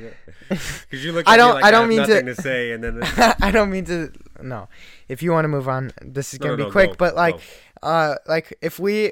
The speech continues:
Speaker 1: so the goal is to look like Jesus, and if Jesus is holy, then Jesus hates sin, right? We've talked about that before, right? Back when we
Speaker 2: Yeah.
Speaker 1: were in Cool Beans, right? Um, but, like, we need to hate sin. We need to abhor it, right?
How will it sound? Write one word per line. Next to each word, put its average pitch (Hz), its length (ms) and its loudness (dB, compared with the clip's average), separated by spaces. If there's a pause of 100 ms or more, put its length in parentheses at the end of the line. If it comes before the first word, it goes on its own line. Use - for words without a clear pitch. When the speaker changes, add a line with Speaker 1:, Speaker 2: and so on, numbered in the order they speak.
(160)
Speaker 1:
so 190 160 -6
the 170 140 -2
goal 175 260 0
is 185 140 -6
to 170 100 -6
look 147 240 -6
like 135 160 -4
Jesus, 131 460 -8
and 123 100 -8
if 120 160 -10
Jesus 151 460 -10
is 131 140 -8 (120)
holy, 135 300 -4
then 123 180 -10
Jesus 120 360 -12
hates - 400 -12
sin, - 360 -14
right? 120 220 -8 (220)
We've 131 120 -12
talked 139 300 -6
about 120 240 -6
that 110 180 -10
before, 113 400 -10
right? 117 240 -10 (280)
Back 117 260 -10
when 120 80 -12
we 113 60 -4
Speaker 2:
Yeah. 95 100 -6
Speaker 1:
were 120 140 -8
in 117 180 -14
Cool 147 240 -14
Beans, 101 420 -16
right? 123 240 -16 (480)
Um, 127 540 -4 (500)
but, 160 180 0
like, 160 280 0 (140)
we 165 140 -2
need 185 200 -2
to 147 100 -2
hate 143 320 0
sin. 127 320 -10
We 131 120 -8
need 143 220 -8
to 131 320 -8
abhor 127 680 -6
it, - 300 -20 (260)
right? 143 320 -4